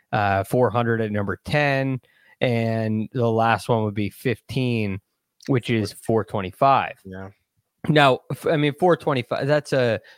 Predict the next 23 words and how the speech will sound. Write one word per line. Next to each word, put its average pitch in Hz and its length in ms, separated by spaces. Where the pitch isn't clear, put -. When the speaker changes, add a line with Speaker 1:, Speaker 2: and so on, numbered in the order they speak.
Speaker 1:
driver 117 420
or 104 60
three 107 280
wood 104 260
and 98 120
a 95 60
wedge 95 500
on 113 140
all 104 240
of 101 80
those 92 240
holes. - 400
Uh, - 180
I, 127 240
I 120 40
mean, 113 180
if 110 140
not 110 240
just - 240
a 110 60
little 98 180
flip - 380
wedge. 92 360